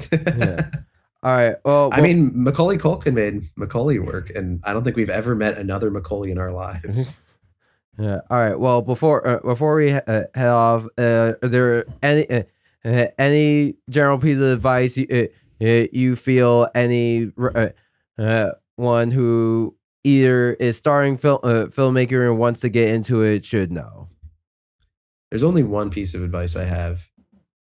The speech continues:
Speaker 1: Um, only make a movie that you'd wanna see as an audience member.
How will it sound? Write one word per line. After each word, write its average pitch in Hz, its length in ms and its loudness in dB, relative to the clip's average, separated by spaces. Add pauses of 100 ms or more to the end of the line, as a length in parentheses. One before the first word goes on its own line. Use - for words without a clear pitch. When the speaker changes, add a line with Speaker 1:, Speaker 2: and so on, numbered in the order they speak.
(160)
Speaker 1:
Um, 92 560 -2 (1300)
only 156 540 0
make 107 600 -6 (280)
a 107 100 -8
movie 101 380 -4
that 95 120 -4
you'd 95 220 -6
wanna 92 260 -4
see 95 500 -8
as 92 140 -8
an 90 80 -4
audience 85 500 -6
member. 82 440 -12